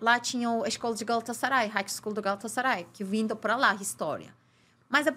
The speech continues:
dia a dia, eu não posso só falar. Por, eu acho aqui, se você vai perto de o São Januário com camisa de Flamengo, já é problema.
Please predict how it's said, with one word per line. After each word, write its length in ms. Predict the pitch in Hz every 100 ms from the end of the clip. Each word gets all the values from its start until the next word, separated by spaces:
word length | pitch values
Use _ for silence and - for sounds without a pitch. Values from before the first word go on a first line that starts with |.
| -
dia 200 | 240 349
a 40 | 320
dia, 260 | 269 349
eu 40 | 277
não 140 | 330
posso 220 | 330 339
só 100 | 339
falar. 400 | 330 285 226 180 202
Por, 140 | 254 233 - _ _ _ -
eu 200 | 294 320
acho 260 | 294 254
aqui, 480 | 190 - 285 214 170 - _ _ -
se 180 | - 247
você 260 | 247 262
vai 840 | 226 240 233 240 233 233 233 226 220
perto 340 | 269 247 247
de 160 | 208 226
o 320 | 214 208 202
São 200 | 196 220 220
Januário 680 | 208 190 190 233 214 175 160
com 240 | 202 190
camisa 400 | - 202 190 185
de 80 | 185
Flamengo, 560 | 185 170 226 240 196
já 120 | 180 185
é 80 |
problema. 600 | 190 240 226 240 143 123